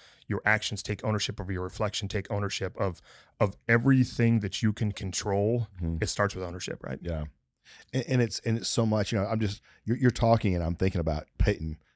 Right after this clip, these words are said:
Speaker 2: I'm thinking about, man, I've, I've been there,
Speaker 1: Mm-hmm.
Speaker 2: right? And, you know, the, the thing that drives you the most the hours after, and that, it was interesting for you to say, um, you know, you did, waited to talk about it the next day, is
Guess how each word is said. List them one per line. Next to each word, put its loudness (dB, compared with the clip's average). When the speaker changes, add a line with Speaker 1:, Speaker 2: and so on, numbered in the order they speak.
Speaker 2:
I'm -4
thinking 4
about, 0
man, 0
I've, -2
I've -6
been -2
there, -6
Speaker 1:
Mm-hmm. -4
Speaker 2:
right? 0
And, 0
you -8
know, -4
the, -6
the -2
thing 2
that 0
drives 0
you 4
the 0
most -2
the -10
hours -4
after, -4
and -2
that, -2
it -2
was -2
interesting -2
for -10
you 0
to 0
say, 0
um, -2
you -2
know, 0
you -2
did, 2
waited 4
to -4
talk -4
about -6
it -14
the -6
next -10
day, -8
is -2